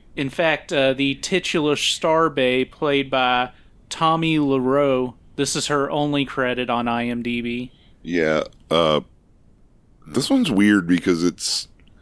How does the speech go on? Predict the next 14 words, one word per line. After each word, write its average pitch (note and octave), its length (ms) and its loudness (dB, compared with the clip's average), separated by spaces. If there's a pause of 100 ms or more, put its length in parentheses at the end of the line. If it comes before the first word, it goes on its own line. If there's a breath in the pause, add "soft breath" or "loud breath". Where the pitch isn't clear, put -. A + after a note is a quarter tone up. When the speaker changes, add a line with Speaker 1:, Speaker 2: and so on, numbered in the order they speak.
(960 loud breath)
Speaker 2:
in C#3 160 2
San C#3+ 260 2
Francisco F2 960 4 (200)
in G2 100 -2
the F#2+ 100 4
late F#2+ 300 4
seventies, D#2+ 720 2
but E2+ 180 -2
there's F2+ 260 2
not A2+ 240 2
really G2+ 480 2 (100)
anyone F#2 480 2
who's E2+ 240 0
familiar D#2 760 2